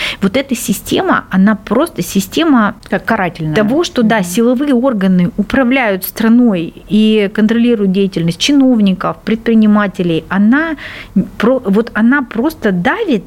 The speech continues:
Speaker 1: и как крышка на кастрюле, не даёт, н-, не даёт в-, э, выстрелить с какими-то вещами. Пот-, я, правда, знаю миллион кейсов, когда чиновник, он просто, он говорит: Ну, ты пойми, я вот щас как бы могу это сделать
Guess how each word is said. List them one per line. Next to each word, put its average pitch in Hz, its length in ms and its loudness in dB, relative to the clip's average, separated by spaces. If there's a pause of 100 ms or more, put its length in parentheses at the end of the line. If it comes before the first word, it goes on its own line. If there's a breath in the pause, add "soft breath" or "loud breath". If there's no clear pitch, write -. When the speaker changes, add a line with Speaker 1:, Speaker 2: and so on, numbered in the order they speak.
Speaker 1:
и 196 180 -4
как 220 140 -4 (100)
крышка 302 440 0
на 180 180 0
кастрюле, 233 600 0
не 226 180 6
даёт, 269 580 2
н-, 220 560 2
не 233 220 4
даёт 254 520 0
в-, 190 460 0 (480 loud breath)
э, 196 680 -2 (680)
выстрелить 202 680 2
с - 40 -14
какими-то 190 460 0
вещами. 190 680 -2 (140)
Пот-, - 100 -4 (120)
я, 196 420 2
правда, 208 380 -4
знаю 190 240 4
миллион 202 420 2
кейсов, - 360 -4
когда 175 280 -2
чиновник, 202 520 2 (440 loud breath)
он 208 260 4 (720 loud breath)
просто, - 300 0
он 180 60 6
говорит: 185 320 2
Ну, 180 80 4
ты 190 120 0
пойми, 226 320 4
я 175 160 0
вот 196 120 -6
щас 220 200 -2
как 196 140 -2
бы 175 80 4
могу 190 260 4
это 359 160 0
сделать 180 520 -2